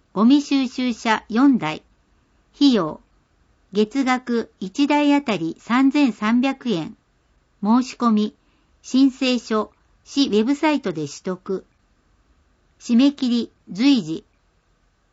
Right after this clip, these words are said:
広告を掲載したゴミ収集車の写真があります。二次元コードがあります。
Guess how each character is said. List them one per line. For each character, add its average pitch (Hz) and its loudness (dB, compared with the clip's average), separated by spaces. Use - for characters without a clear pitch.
広 294 0
告 285 -2
を 262 -4
掲 262 -2
載 247 -2
し - -14
た 214 -4
ゴ 196 -2
ミ 269 4
収 285 0
集 269 -6
車 196 -8
の 156 -8
写 156 -12
真 262 -2
が 247 0
あ 226 -2
り 208 -4
ま 190 -6
す。 - -20
二 226 4
次 294 4
元 311 2
コ 302 -2
ー 294 0
ド 208 -4
が 165 -6
あ 160 -6
り 156 -8
ま 156 -8
す。 - -20